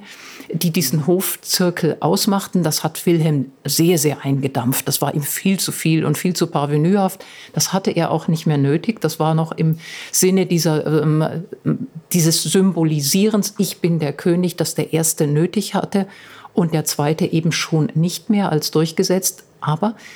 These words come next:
es ist ein, ähm, ganz wichtiger Punkt, dass die Residenz profitiert. Die Hauptstadt des Königreichs und die Residenz profitieren von diesem Hof. Die Leute wohnen hier, die Diplomaten kommen durch, es ist was geboten.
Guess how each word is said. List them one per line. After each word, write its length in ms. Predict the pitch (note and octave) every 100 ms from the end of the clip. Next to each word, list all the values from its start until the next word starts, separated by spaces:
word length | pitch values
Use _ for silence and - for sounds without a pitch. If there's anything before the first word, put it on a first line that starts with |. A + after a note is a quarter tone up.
| - - -
es 200 | F3 -
ist 240 | F#3 -
ein, 360 | E3 E3 D#3+ -
ähm, 360 | D#3 D#3 D#3 D#3
ganz 280 | D#3 D#3+ -
wichtiger 400 | F3+ - - G3
Punkt, 420 | - F#3+ A3 -
dass 140 | D#3+ -
die 120 | E3+
Residenz 600 | E3 D#3+ D#3+ D#3+ F#3 -
profitiert. 880 | - F3 - E3 - - D#3 B2 - -
Die 120 | D#3+
Hauptstadt 880 | - F#3 G#3+ - - A#3 C4 - -
des 180 | C#3 -
Königreichs 600 | F#3 G#3+ A3 F3 E3+ - -
und 180 | G#3+ G#3
die 80 |
Residenz 540 | E3+ D#3 D#3 D3+ E3+ -
profitieren 840 | - B3 D3 - - F#3 A3 A#3
von 200 | A3 G#3
diesem 280 | F#3+ F#3 F#3
Hof. 280 | F3+ F#3 - - - - -
Die 100 | F3+
Leute 520 | D#3 D#3 D3+ D3 C3+
wohnen 400 | C#3+ E3+ F#3 G#3
hier, 220 | G#3 G#3 G3+
die 120 | D#3+
Diplomaten 600 | E3 E3+ D#3 D3 D3 C#3+
kommen 380 | - C#3+ C#3+ C3+
durch, 340 | F#3+ A3+ A3
es 100 | E3
ist 220 | - D#3+ -
was 200 | C3+ -
geboten. 480 | - E3 A3 G3+